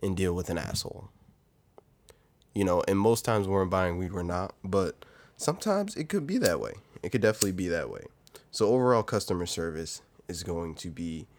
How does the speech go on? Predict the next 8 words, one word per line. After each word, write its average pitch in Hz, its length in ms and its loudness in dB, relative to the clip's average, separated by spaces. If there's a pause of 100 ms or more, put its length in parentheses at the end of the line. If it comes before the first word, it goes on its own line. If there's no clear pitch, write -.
(360)
a 92 140 -4
major, 87 680 -8 (380)
major 67 360 -10
category 67 640 -12 (380)
when 92 200 -4
we 90 160 -4
are 78 200 -4
building 85 560 -6